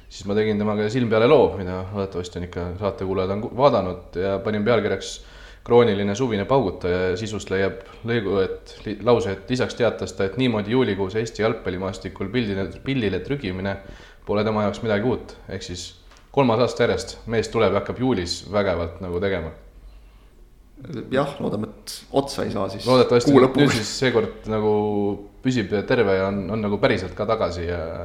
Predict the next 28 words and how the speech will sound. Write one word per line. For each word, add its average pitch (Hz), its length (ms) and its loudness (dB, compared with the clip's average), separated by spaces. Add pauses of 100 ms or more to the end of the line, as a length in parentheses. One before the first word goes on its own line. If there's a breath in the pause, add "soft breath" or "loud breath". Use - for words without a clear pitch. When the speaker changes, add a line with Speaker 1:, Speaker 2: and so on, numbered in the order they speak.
Speaker 1:
ja 85 160 -10 (560 soft breath)
mängib 104 240 -2
oma 95 140 -2
potentsiaali 104 420 -2
välja, 104 240 0
mida 87 240 -6
ta 82 80 -4
Speaker 2:
Ja 85 120 -4 (360)
seekord 120 640 -2
oleks 113 240 -2
vaja 117 220 6
nagu 113 160 0
euromängudes 113 560 4
ka - 100 0
teha - 300 -6 (100)
samamoodi, 113 480 0
et, - 320 -14 (640)
et 107 140 -10
loodetavasti 113 880 -2
jätkab 123 320 -4
samas 127 260 0
vaimus. 143 300 0 (1120 loud breath)
Mingil 175 440 2
määral 165 300 6
ma 117 100 4
ütleksin, 113 460 -2
et, - 340 -6
äh, 120 840 0